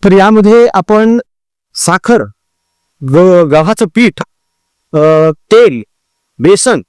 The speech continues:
सोनपापडी, फरसाण असे ब-, अ, सात आठ आयटम्स आपण तयार केलेले आहेत. याचं किट बनवून आपण ते त्या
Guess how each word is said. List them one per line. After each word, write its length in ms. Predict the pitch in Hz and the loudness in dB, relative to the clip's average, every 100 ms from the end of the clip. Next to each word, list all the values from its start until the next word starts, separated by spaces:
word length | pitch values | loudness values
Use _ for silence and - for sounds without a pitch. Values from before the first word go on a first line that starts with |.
| _ _ _ _ _ _ _ _ | _ _ _ _ _ _ _ _
सोनपापडी, 760 | - 196 233 214 233 190 220 - _ _ _ | -6 0 0 0 -2 -2 -4 -4 _ _ _
फरसाण 460 | 196 190 254 190 110 - _ _ _ _ _ - | -4 -2 -2 -2 -4 -10 _ _ _ _ _ -8
असे 300 | 160 240 254 | -2 0 0
ब-, 460 | 170 170 _ 165 | -2 -6 _ -2
अ, 0 | 165 165 147 - 151 | 2 2 -2 -8 -10
सात 240 | - 208 | -6 -2
आठ 80 | 254 - | -4 -2
आयटम्स 400 | 196 208 220 - - | -2 0 -2 -4 -6
आपण 260 | 175 214 185 | -2 0 2
तयार 180 | 190 180 | 0 0
केलेले 240 | 190 175 | 0 2
आहेत. 200 | 170 165 226 _ _ _ - | 2 2 -2 _ _ _ -6
याचं 180 | 170 196 - | -2 -2 -2
किट 180 | 233 202 | -2 2
बनवून 340 | 202 214 240 - _ - | 2 2 0 -6 _ -10
आपण 260 | 147 214 180 | -4 -2 0
ते 240 | 214 240 - _ _ _ _ _ _ _ _ | 0 0 -4 _ _ _ _ _ _ _ _
त्या 140 | 208 | -2